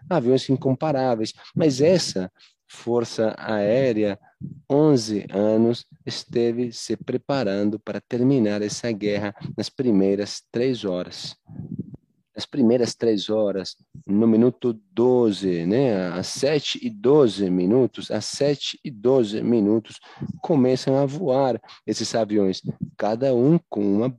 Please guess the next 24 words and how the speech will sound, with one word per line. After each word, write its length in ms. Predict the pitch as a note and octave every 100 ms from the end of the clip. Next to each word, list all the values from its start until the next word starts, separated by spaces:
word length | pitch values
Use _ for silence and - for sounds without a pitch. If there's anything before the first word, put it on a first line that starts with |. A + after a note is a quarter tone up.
| -
bomba, 400 | G#2+ D3+ A#2+ F2+
duas 440 | F2 G#2 A#2+ G2+
bombas, 640 | - G#2 C3+ A#2+ A2 A2 - - - -
com 200 | - G#2+
algumas 1200 | G2+ G2 G#2 G#2 G2+ G2 G2 G2 F#2+ - - - - _ - - - - - - - _ _ _ F#2+ F#2+
metralhadoras, 1120 | A2 G#2 G2 G2+ A#2+ G#2+ A2+ C3+ A#2+ G2 -
não 60 | G2
sei 120 | -
como 200 | G#2 F#2+
que 80 | -
se 100 | F#2+
fala 320 | - G2+ G2
isso 400 | G#2 - G2+ G2 - - -
em 160 | F#2 F#2
espanhol, 580 | - G2 G2 B2 B2+
né? 180 | A2+ F#3
Uma 140 | D#3+ C#3+
metralhadora, 720 | D3 F3 G3 A2 G#2+ F#2 F#2+
isso, 460 | A2+ F#2+ - F#2 - - - -
né? 260 | G2 G#2+ G#2+ - -
Um 80 | F#2
antiaéreo, 800 | F#2+ - G#2+ F2+ G#2 F#2 G2+ A2+
bem, 340 | F#2+ G#2+ G2+ F2 - -
é, 360 | F#2+ G2 G2+